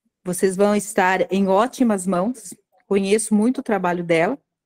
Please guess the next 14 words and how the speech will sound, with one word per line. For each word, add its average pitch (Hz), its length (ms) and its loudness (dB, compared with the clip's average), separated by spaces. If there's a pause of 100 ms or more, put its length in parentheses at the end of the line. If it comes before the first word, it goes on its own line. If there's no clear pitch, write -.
(640)
e 208 160 0
eu, 214 160 6
juntamente 254 520 0
com 254 80 -6
a - 20 -4
professora 240 500 0
Genesi, 226 560 2
nós 226 200 2
vamos 226 220 0
estar 220 260 -2
acompanhando 220 640 0
a 220 40 -4
prof. 196 300 -6
Franci, 220 500 -2